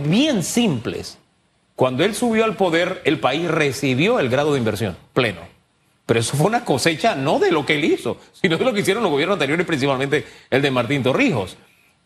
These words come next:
Pero nadie sale a aclarar esas cosas. Es decir, nadie sale a aclarar, "Espérate, no fue bien en ese tiempo porque cosechó, no sembró". Ahora tendría que ir a cosechar en un terreno prácticamente desértico. No es lo mismo.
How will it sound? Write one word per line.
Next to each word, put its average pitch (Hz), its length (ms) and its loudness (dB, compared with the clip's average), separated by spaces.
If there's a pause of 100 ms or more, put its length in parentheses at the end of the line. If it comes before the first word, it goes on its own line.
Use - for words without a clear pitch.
Pero 156 160 2
nadie 202 280 0
sale 262 340 0
a 175 100 2
aclarar 160 300 0
esas 185 180 -4
cosas. 214 240 0
Es 143 100 0
decir, 156 280 -2
nadie 175 340 0
sale 190 220 0
a - 20 -2
aclarar, 143 320 0
"Espérate, 113 320 -6 (460)
no 101 200 0
fue 190 200 0
bien 220 220 2
en 196 100 2
ese 170 200 0
tiempo 131 340 0
porque 127 580 -2 (460)
cosechó, 175 800 0
no 151 200 -2
sembró". 156 520 0 (400)
Ahora 120 300 0
tendría 170 380 0
que 165 120 -2
ir 180 120 2
a 214 100 -2
cosechar 143 440 0
en 170 120 0
un 170 180 0
terreno 175 680 0
prácticamente 175 880 -2
desértico. 165 840 -2 (360)
No 156 340 2
es 214 100 2
lo 233 160 2
mismo. 233 320 0